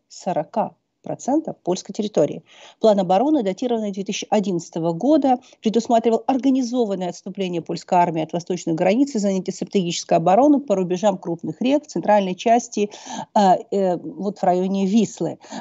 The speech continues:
И после этого Польша планировала дождаться подхода подмоги от союзников по нато. Между прочим, повторюсь, это же министр обороны сказал, не просто там вот какие-, вот журналисты, может быть, что-то непроверенное, да?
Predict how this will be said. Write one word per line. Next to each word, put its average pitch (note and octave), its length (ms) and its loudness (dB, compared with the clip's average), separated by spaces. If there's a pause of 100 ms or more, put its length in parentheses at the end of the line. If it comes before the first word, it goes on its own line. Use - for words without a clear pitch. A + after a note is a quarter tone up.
(140)
И A3 160 6
после G#3 300 0
этого G#3+ 500 2
Польша C4 320 -4
планировала G#3 500 -2
дождаться F#3 520 -2
подхода G3 400 -4
подмоги F3 420 -2
от F#3+ 100 -4
союзников - 520 -4
по B3+ 120 -2
нато. A3 360 2
Между E3 240 -2
прочим, C#4 320 2 (300)
повторюсь, G3+ 440 0
это A3 140 -6
же G3+ 120 -6
министр G#3 340 -8
обороны G3+ 400 -2
сказал, D3 360 -10
не F3 120 -4
просто - 280 -2
там D#3 200 -4
вот - 160 -14
какие-, - 300 -6
вот E3+ 300 -4
журналисты, G3 640 2 (140)
может G#3+ 280 4
быть, F#3 140 -2
что-то G3+ 300 -4
непроверенное, D#3 640 -4
да? A#3+ 140 2